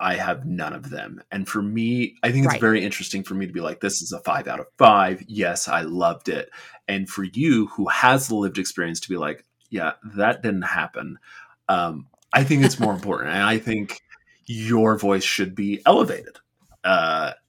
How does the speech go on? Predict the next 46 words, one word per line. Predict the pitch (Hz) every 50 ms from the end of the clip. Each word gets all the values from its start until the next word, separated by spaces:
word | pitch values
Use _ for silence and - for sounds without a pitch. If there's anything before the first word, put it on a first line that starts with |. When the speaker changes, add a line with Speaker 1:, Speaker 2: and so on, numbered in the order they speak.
| -
Speaker 1:
in | 165 151 135 127
this | 120 110 - - 110
regard | 98 95 131 160 - - - - -
of, | - - -
Speaker 2:
<laughs> | -
Why | 392 440
Speaker 1:
like | 494
Speaker 2:
are | 480 508 539 571 698 679 587
you | 539 494 440
like | 311 202 202 247 - -
this? | 381 311 220 - - 269 - - - -
Speaker 1:
<laughs> | 403 508 587 - - - 381 339 - - - - - -
Speaker 2:
It | - 494 -
doesn't | 415 - 554 539 453 403 359
have | 349 294 240 262 302 - - -
to | 339 277
be. | 180 - 165 165 165 175 220 294 392 359 - - - - -
<laughs> | 339 285 _ _ _ _ - - - - - - - - _ _ -
Speaker 1:
It, | 202 220 220 - -
it | - -
doesn't | - 196 208 190 180
Speaker 2:
Um, |
Speaker 1:
have | 175 - 123 113 -
to | - 104
be, | 110 104
but | 98 117 107
I, | 101 104 98 - -
I | - 110 113 110 113 - _ _ -
think | 143 131 120
it | 113 -
should, | - - - -
like, | 113 110 104 98 - -
not | 110 123 131 123 117 98
to, | - 110 101
Speaker 2:
Okay. | 95
Speaker 1:
like, | 87 87 85 82 - - - 104 -
get | - 98 90 -
Speaker 2:
Well | 294 285
Speaker 1:
on | 85 85 85 82 80 80 73 -
some | - - - 78 82
soapbox | - - - 135 127 - - 113 107 104 101 - -
or | 90 -
some | - - -
high | - - - - - 69
horse, | - - - - - - - - - -
but | - - - - -